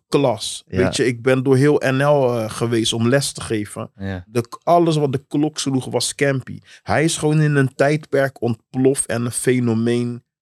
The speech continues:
Speaker 1: legendary dingetjes gaan doen waar er weinig geld gegenereerd werd.
Speaker 2: Ja.
Speaker 1: Toen was het nog
Speaker 3: Ja,
Speaker 1: niet
Speaker 3: hè?
Speaker 1: de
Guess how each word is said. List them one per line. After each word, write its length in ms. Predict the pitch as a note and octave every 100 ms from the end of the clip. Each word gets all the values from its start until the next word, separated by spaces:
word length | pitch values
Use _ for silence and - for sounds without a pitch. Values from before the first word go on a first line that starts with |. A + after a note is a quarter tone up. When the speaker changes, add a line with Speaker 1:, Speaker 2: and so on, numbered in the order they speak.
| _ _
Speaker 1:
legendary 840 | G#2+ A#2 A#2+ A#2+ A2 A#2+ A#2 A#2
dingetjes 640 | G#2+ C3 C#3 C3 B2+ - - _ _
gaan 320 | - B2+ A#2+
doen 280 | A2+ C3 B2 -
waar 240 | G#2+ A#2+ A#2+
er 180 | A#2+
weinig 420 | A2+ C3+ C3+ A#2+ -
geld 420 | C#3 C3+ - - _ _
gegenereerd 800 | - G#2+ A#2+ A2+ G#2 G2+ G2 -
werd. 280 | G#2 G#2+ _
Speaker 2:
Ja. 200 | G#2+ G#2+
Speaker 1:
Toen 160 | D#3+ C#3
was 180 | C#3 C3+
het 100 | C3
nog 120 | C3
Speaker 3:
Ja, 60 | C3
Speaker 1:
niet 160 | D3+
Speaker 3:
hè? 80 | G2 C3 D#3+ _ - -
Speaker 1:
de 260 | A2+ G#2+